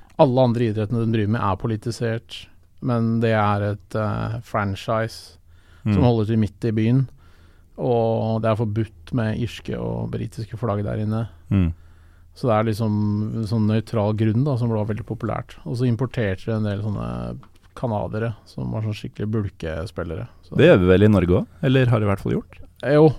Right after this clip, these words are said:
Speaker 1: men gjerne spillere som kan spille litt.
Speaker 2: Mm.
Speaker 1: Eh, i britisk liga var full av sånne rejects som var for dårlige for slåssligaen i Canada, på en måte.
Speaker 2: <laughs>
Speaker 1: Så de dro til, det var bare
Speaker 2: Så norsk hockey er mer spillende enn det du opplevde den britiske på den tiden?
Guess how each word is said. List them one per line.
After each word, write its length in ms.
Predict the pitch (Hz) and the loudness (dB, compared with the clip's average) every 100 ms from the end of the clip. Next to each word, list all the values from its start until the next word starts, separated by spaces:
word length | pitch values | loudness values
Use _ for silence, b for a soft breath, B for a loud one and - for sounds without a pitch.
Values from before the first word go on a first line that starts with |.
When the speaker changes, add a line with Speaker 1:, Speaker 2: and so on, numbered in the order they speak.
| - | 0
Speaker 1:
men 760 | 156 147 147 143 139 139 135 143 | 2 4 2 2 2 2 2 4
gjerne 320 | 127 117 123 | 4 4 2
spillere 300 | - 120 107 | 0 0 0
som 100 | 113 | 0
kan 180 | 110 113 | 0 -2
spille 480 | - - 117 101 95 | -2 0 0 0 0
litt. 340 | 110 - - - | -2 -4 -18 -2
Speaker 2:
Mm. 180 | 127 117 | 2 2
Speaker 1:
Eh, 360 | 127 120 120 123 | 2 2 2 0
i 40 | |
britisk 440 | 120 117 - 123 | 0 0 -2 -4
liga 140 | 127 120 | 0 2
var 140 | 127 | 0
full 300 | 120 - 101 | -2 -4 -2
av 100 | 113 | 0
sånne 200 | 113 104 | 0 0
rejects 540 | 101 98 - 107 - - | -2 -4 -4 -6 -6 -12
som 100 | - | -4
var 100 | 117 | -2
for 100 | 107 117 | -2 -2
dårlige 600 | 107 101 98 101 113 107 | -2 -2 -2 0 0 -2
for 180 | 120 | -4
slåssligaen 680 | 110 107 92 - 101 101 101 104 | -4 -4 -6 -4 -2 0 0 -2
i 40 | |
Canada, 360 | 107 87 90 104 | -2 -4 -4 -4
på 80 | 110 | -4
en 60 | 101 | -4
måte. 280 | 101 131 | 2 6
Speaker 2:
<laughs> 80 | 110 | 6
Speaker 1:
Så 100 | 131 | 4
de 120 | 120 | -2
dro 240 | 107 110 110 | -2 -4 -4
til, 140 | 113 | -6
det 160 | 113 104 | -4 -4
var 100 | 107 | -4
bare 540 | 95 50 - 104 117 - b b b b | -6 -6 -8 -8 -10 -12 b b b b
Speaker 2:
Så 140 | - 147 | 4 8
norsk 220 | 135 - | 8 6
hockey 280 | 113 - 139 | 2 4 6
er 80 | 139 | 8
mer 240 | 113 107 113 | 10 8 6
spillende 760 | 113 - 123 101 78 80 90 104 | 2 2 4 4 4 2 4 4
enn 120 | 101 | 4
det 440 | 98 95 95 92 95 | 6 8 8 6 4
du 80 | 101 | 4
opplevde 420 | 85 95 87 92 | 4 4 4 4
den 120 | 90 | 2
britiske 600 | 85 82 98 - 90 87 | 2 0 -4 2 2 2
på 80 | 90 | 2
den 100 | 90 | 0
tiden? 220 | 92 95 | 0 -2